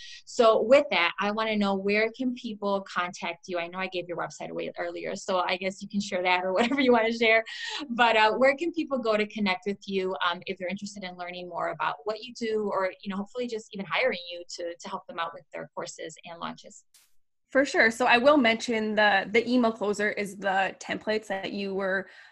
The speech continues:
Speaker 2: uh, mentioning before, and that can be found at dannypage dot com slash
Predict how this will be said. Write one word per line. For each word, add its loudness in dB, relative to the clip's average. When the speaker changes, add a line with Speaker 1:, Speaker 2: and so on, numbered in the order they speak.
Speaker 2:
uh, 0
mentioning -2
before, 2
and 0
that 2
can -6
be -4
found -2
at 0
dannypage -2
dot -2
com -6
slash -4